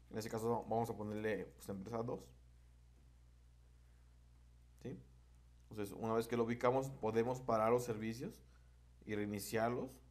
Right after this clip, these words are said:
los servicios de, de S Q L. Los paramos y podemos reiniciarlos. Una vez que los reiniciamos los servicios,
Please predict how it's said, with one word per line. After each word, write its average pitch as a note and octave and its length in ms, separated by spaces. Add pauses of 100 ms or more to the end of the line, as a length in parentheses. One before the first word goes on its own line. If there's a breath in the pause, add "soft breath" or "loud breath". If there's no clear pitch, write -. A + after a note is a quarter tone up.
(240)
los G2+ 100
servicios G2 400
de, F2 240
de F2+ 160
S G2 180
Q G#2 200
L. A2+ 180 (1500)
Los E2 160
paramos G2 440 (2500)
y B2+ 180
podemos G2+ 640 (2000)
reiniciarlos. - 800 (3000)
Una A2 220
vez A2 120
que - 80
los G2+ 160
reiniciamos G2+ 440
los A#2+ 100
servicios, B2 560